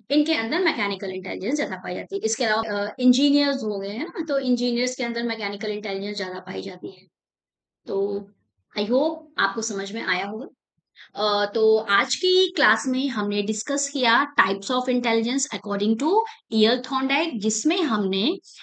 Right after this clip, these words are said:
abstract intelligence, social intelligence और mechanical intelligence के बारे में डिस-, अ, चीजें बताई। इसके अलावा हमने, अ, short में ये जाना कि ईएल Thorndike कौन है,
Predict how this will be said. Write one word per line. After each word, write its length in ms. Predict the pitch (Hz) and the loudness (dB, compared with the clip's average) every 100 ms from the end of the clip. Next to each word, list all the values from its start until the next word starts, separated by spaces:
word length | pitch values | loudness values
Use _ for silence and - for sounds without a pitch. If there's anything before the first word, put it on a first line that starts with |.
| - | 2
abstract 580 | 208 - - 190 220 - | 2 2 4 8 8 6
intelligence, 560 | 302 294 294 294 349 381 | 2 4 2 2 0 0
social 440 | - 294 - 381 | -4 -4 -2 2
intelligence 600 | 359 302 254 226 240 262 247 | 4 4 2 2 0 -2 0
और 80 | |
mechanical 560 | 226 202 202 185 180 208 | 0 0 -4 -4 -4 -4
intelligence 560 | 214 196 180 175 190 - | -4 -4 -4 -4 -6 -4
के 80 | 214 | -4
बारे 240 | 214 220 | -2 -2
में 140 | 233 | -2
डिस-, 280 | 226 226 - | -4 -6 -4
अ, 200 | 220 208 | 0 2
चीजें 320 | 208 233 220 | 2 0 0
बताई। 340 | 226 226 220 330 - - - - - _ - | -2 -2 -4 -4 -6 -18 -20 -20 -20 _ -4
इसके 260 | 320 330 403 | -2 2 4
अलावा 340 | 359 269 240 | 6 8 8
हमने, 460 | 277 247 220 233 311 427 - - | 6 4 0 0 -2 -4 -16 -4
अ, 140 | 202 214 | 0 2
short 380 | - 302 339 | 4 4 4
में 140 | 330 330 | 4 6
ये 160 | 285 | 6
जाना 340 | 226 220 208 220 | 4 0 0 -2
कि 260 | 233 233 | -2 2
ईएल 120 | 233 240 | 2 2
Thorndike 580 | 233 202 208 208 226 233 - - | 0 -2 2 2 2 0 -12 -10
कौन 300 | - 208 240 | -2 2 4
है, 380 | 240 226 214 214 | 4 4 2 0